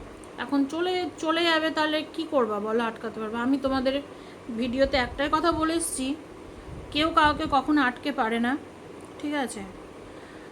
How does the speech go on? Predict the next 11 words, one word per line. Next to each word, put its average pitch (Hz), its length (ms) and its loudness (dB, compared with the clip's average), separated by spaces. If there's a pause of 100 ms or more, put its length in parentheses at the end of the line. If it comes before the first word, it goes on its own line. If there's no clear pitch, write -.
(140)
কেউ 311 160 0
যখন 311 280 4
থাকতে 294 480 0
চায় 277 220 4
না, 285 140 6
তাকে 277 300 2
জোর 262 200 0
করা 262 200 2
উচিত 277 400 -2
না।" 190 100 -8 (1600)
তো 208 300 -4